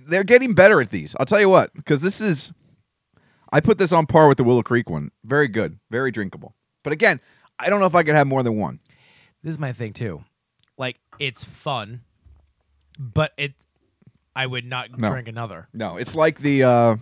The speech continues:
Speaker 1: glazed donut.
Speaker 2: Yeah, I would not. I, I, no.
Speaker 1: All right.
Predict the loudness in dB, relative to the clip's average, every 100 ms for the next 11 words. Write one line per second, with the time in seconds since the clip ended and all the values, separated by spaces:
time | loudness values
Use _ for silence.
0 | -8 _ -2 0 0 -2 -4 -8 -10 -8
1 | -8 -10 -10 -8 -8 -10 _ _ -16 -16
2 | -16 -18 -16 -16 -18 _ _ _ _ -8
3 | -6 -8